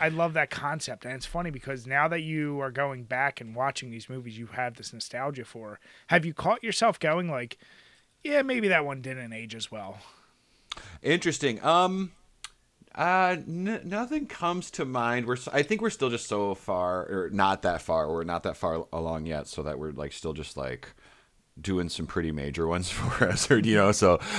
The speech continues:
Speaker 2: I, I'm fully, uh, anticipating that potentially happening. Like, the first episode we did was Airheads, which we just, like, loved to death, and
Speaker 1: Oh, I love that movie.
Speaker 2: it was, like, not, you know. So, so it's kinda, like, still a little bit on that level. Uh, there, so there's been too many. Um,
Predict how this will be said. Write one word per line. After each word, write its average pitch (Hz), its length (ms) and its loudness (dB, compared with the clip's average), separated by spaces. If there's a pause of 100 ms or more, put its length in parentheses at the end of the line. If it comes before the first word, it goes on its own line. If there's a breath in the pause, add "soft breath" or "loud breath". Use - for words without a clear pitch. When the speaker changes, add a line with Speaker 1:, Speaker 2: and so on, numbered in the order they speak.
Speaker 2:
I, 117 160 12
I'm 117 160 12
fully, 117 340 12
uh, 92 220 8
anticipating 92 520 10
that 87 120 6
potentially 87 400 2
happening. 82 340 4
Like, 80 160 2
the 90 60 -6
first 123 180 6
episode 92 460 6
we 92 100 2
did 82 140 4
was 80 120 0
Airheads, 76 460 2
which - 260 -2
we 76 100 -2
just, 69 220 -4
like, 67 140 -4
loved 69 220 0
to 71 60 -4
death, 64 360 -4
and 65 220 -6
Speaker 1:
Oh, 65 40 -6
I - 280 -12
love - 140 -16
that - 120 -16
movie. - 140 0
Speaker 2:
it 82 40 10
was, 78 260 6
like, 76 240 4
not, 80 280 4
you 95 80 4
know. 80 140 2
So, 85 340 6
so 110 180 8
it's 110 100 10
kinda, 127 200 12
like, 95 220 10
still 131 260 10
a 113 60 8
little 104 160 10
bit 101 80 10
on 87 120 8
that 85 200 6
level. 82 480 4
Uh, 78 300 2
there, 87 160 0
so 101 160 2
there's 104 140 2
been 113 120 2
too - 200 -2
many. 92 240 2
Um, 95 320 2